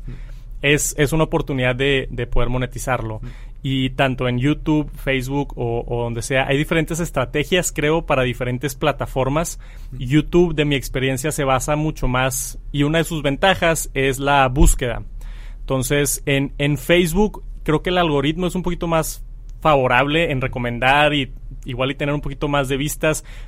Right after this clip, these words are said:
Speaker 2: pero es difícil encontrar videos que no conoces
Speaker 1: Claro.
Speaker 2: en Facebook.
Speaker 1: Claro.
Speaker 2: En YouTube es más sencillo porque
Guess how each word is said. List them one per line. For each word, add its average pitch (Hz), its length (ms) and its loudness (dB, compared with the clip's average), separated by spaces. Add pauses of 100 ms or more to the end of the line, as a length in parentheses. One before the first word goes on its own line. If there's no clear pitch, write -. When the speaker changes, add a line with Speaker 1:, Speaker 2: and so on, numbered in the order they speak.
(140)
Speaker 2:
pero 151 180 4
es 147 100 4
difícil 185 420 0
encontrar 143 420 0
videos 147 320 2
que 143 100 -2
no 131 160 -2
conoces 131 720 -4
Speaker 1:
Claro. - 160 -6
Speaker 2:
en 123 40 -4
Facebook. 110 540 -4
Speaker 1:
Claro. 98 220 -12 (140)
Speaker 2:
En 147 180 2
YouTube 190 320 2
es 175 80 2
más 175 180 2
sencillo 175 480 2
porque 135 440 0